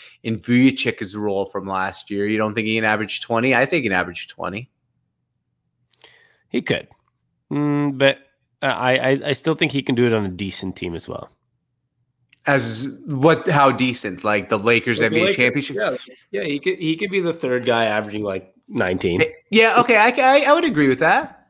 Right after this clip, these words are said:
Speaker 2: I mean, he was the third best player on the championship team, technically ish, like, most important player, I'd say, like, when it comes to, like, his role and defensively and kinda doing everything. So, but not to distract from the fact that,
Speaker 1: Mm.
Speaker 2: uh, like,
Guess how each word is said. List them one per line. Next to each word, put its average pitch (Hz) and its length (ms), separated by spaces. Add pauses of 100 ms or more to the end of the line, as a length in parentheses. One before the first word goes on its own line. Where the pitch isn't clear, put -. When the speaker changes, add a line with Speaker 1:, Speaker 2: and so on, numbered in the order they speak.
(140)
Speaker 2:
I 143 40
mean, 131 120
he 139 100
was 139 140
the 123 80
third 156 240
best 135 220
player 139 140
on 123 100
the 117 80
championship 110 420
team, 110 240
technically 98 720
ish, 98 220
like, - 180
most 107 280
important 104 420
player, 87 180
I'd 80 200
say, 90 180
like, 90 160
when 95 80
it 92 60
comes 92 200
to, - 80
like, 87 220
his 92 160
role 90 520
and 80 280 (520)
defensively 92 920
and 85 120
kinda 92 220
doing 95 260
everything. 123 380
So, 82 260 (540)
but 147 220
not 151 160
to 175 80
distract 156 420
from 143 120
the 117 80
fact 104 340
that, 95 320
Speaker 1:
Mm. 104 140 (200)
Speaker 2:
uh, 90 320 (540)
like, 90 260